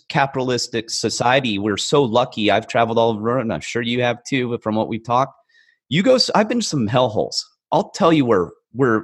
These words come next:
you do not wanna live and the life you do not wanna have. But I've also been to very, you know, rural areas of the coun-, of the world where the people are super happy and they have almost nothing, you know?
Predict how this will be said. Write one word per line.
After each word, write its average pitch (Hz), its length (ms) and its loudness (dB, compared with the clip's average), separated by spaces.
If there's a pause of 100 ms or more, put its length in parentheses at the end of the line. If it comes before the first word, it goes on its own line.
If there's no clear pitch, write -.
you 131 160 -2
do 113 220 0
not 101 320 2
wanna 85 240 -2
live 76 420 -4
and 92 160 -2
the 85 240 0
life 101 320 0
you 104 100 0
do 92 140 -4
not 90 240 2
wanna 78 240 -6
have. 80 300 -8 (320)
But 175 80 2
I've 185 100 2
also 185 320 2
been 147 160 0
to 120 80 -2
very, 135 420 0 (460)
you 131 140 0
know, 107 360 2 (360)
rural 139 500 4
areas 131 320 0
of 113 80 -4
the 98 80 -4
coun-, 127 320 -4
of 120 160 0
the 101 140 2
world 117 480 2 (300)
where 131 100 2
the 117 80 -4
people 139 380 -2
are 98 260 4 (160)
super - 560 -4
happy 135 340 -2
and 85 100 0
they 82 60 -2
have 101 300 -2
almost 92 440 -2
nothing, 87 520 -4 (680)
you 117 80 2
know? 98 320 -4